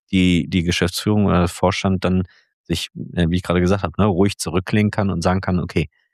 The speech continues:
äh, wir haben nicht einfach nur Geld gegen das Problem geschossen, sondern wir haben wirklich geschafft, auch, äh, einen, einen Rahmen zu bauen." Ich, äh, <laughs> sage immer ganz gerne das Zitat,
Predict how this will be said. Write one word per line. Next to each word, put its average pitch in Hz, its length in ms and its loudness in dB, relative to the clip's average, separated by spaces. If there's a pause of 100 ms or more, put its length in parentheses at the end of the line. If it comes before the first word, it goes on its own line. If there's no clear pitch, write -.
(440)
äh, 82 220 0
wir 87 200 -2
haben 101 100 2
nicht 101 180 2
einfach 98 220 0
nur 92 240 4
Geld 92 320 0
gegen 117 240 2
das 113 140 0
Problem 110 440 0
geschossen, 110 500 0
sondern 92 320 0
wir 85 100 0
haben 95 140 2
wirklich - 240 -4
geschafft, - 440 -6
auch, 87 340 -2 (500)
äh, 87 320 -2
einen, 87 300 -2
einen 90 120 2
Rahmen 92 400 0
zu 107 260 -6
bauen." 110 380 2
Ich, 85 100 -4 (360)
äh, 78 200 -2 (100)
<laughs> 82 360 -4 (400)
sage - 640 -4
immer 95 80 4
ganz 92 180 -2
gerne 101 220 2
das 95 140 0
Zitat, - 580 -4